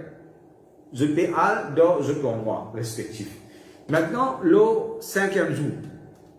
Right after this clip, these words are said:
quand Rasoul sallallahu alayhi wa sallam, hein, les dix-huit, Dhul Hijjah.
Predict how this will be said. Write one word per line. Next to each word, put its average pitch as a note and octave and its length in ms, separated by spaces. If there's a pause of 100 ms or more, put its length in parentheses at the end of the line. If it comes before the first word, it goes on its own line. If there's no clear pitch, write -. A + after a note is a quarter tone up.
quand C3 120
Rasoul C3 300
sallallahu A#2 800
alayhi G#2 320
wa G#2 140
sallam, C#3+ 280 (1200)
hein, G2 240
les B2 140
dix-huit, C3+ 480 (1300)
Dhul E3 480 (140)
Hijjah. A#2+ 260